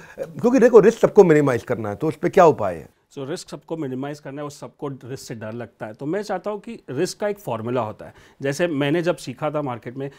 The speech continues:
Speaker 2: कि आप या तो उंगली काटो, नहीं तो हाथ काटना पड़ेगा। तो वो जो लॉस जितना कम में आप बुक कर लोगे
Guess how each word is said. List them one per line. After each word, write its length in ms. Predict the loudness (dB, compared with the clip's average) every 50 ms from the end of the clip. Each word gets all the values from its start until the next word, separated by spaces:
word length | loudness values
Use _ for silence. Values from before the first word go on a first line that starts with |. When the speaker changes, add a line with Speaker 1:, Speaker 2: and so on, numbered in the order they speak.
| _ _ _ -4
Speaker 2:
कि 80 | -2 0
आप 300 | 2 2 0 -2 _ _ -8
या 120 | -6 -6 -6
तो 140 | -6 -6
उंगली 300 | -6 -4 -4 -4 -4 -4
काटो, 260 | -4 -6 -10 -8 -8 -8
नहीं 120 | -8 -6
तो 100 | -8 -10
हाथ 220 | -10 -8 -10 -10 -10 -10
काटना 260 | -14 -14 -14 -14 -16 -16
पड़ेगा। 380 | _ -16 -18 -18 -20 -20 -20 _ _ _ _ -20 _ _ -6
तो 60 | 0
वो 200 | 2 4 4 4
जो 260 | 4 2 2 2 0 -8
लॉस 520 | -6 -4 0 0 2 2 2 0 0 -4 -10 -6
जितना 380 | -4 -4 -4 -4 -4 -4 -4
कम 200 | -4 -4 -4 -4
में 180 | -2 -2 -2 0
आप 140 | -2 -2 -2
बुक 280 | -4 -6 -6 -6 -8
कर 120 | -10 -10 -8
लोगे 340 | -8 -12 -12 -14 -16 -20